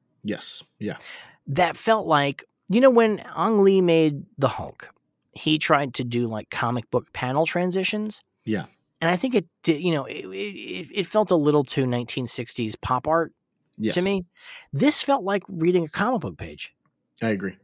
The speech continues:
Speaker 1: I fully agree.
Speaker 2: Like, when somebody's, like, you know, like, eight or nine panels that, like, tell, like, one fluid story, because
Speaker 1: Yeah.
Speaker 2: of where they're put, putting the camera and we're always seeing it through windows and stuff like that, it creates the, uh, framing of the comic book panel.
Speaker 1: Yeah.
Speaker 2: It fucking ruled.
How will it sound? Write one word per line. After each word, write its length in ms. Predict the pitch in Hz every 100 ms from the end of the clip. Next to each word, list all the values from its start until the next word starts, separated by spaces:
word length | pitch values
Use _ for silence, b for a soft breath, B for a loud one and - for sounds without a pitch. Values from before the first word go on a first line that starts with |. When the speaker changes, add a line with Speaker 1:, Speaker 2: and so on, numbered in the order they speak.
| _
Speaker 1:
I 80 | 104
fully 280 | - 113 90
agree. 260 | 92 87 - _ _
Speaker 2:
Like, 160 | 160 196
when 140 | 214 214
somebody's, 280 | 226 226
like, 140 | 202 160
you 60 | 190
know, 40 |
like, 140 | 147 -
eight 200 | 156 165
or 80 | 160
nine 280 | 151 143 139
panels 520 | - 139 143 147 147
that, 120 | 139
like, 140 | 123 110
tell, 220 | - 131
like, 180 | 123 113
one 260 | 117 117 113
fluid 440 | - 120 120 117
story, 460 | - 123 127 156 170 B -
because 300 | 170 214 196
Speaker 1:
Yeah. 60 |
Speaker 2:
of 60 | 175
where 140 | 185
they're 120 | 175 147
put, 260 | 160 165
putting 200 | - 160
the 60 | 139
camera 440 | - 139 143 147
and 120 | 131 123
we're 80 | 113
always 200 | 147 135 -
seeing 300 | - 135 131
it 120 | 127
through 140 | 139
windows 440 | 117 117 123 139 143
and 80 |
stuff 200 | 151 170
like 160 | 180 170
that, 140 | 175 135
it 100 | -
creates 460 | - 127 127 -
the, 120 | 131
uh, 140 | 113 - -
framing 420 | - 131 135 127
of 160 | 107 120
the 80 | 139
comic 360 | 147 160 156
book 160 | 190 175 _
panel. 380 | - 175 185 185 B B B B
Speaker 1:
Yeah. 160 | 104 104
Speaker 2:
It 80 | 214
fucking 380 | - 370 180
ruled. 640 | 131 120 214 240 92 -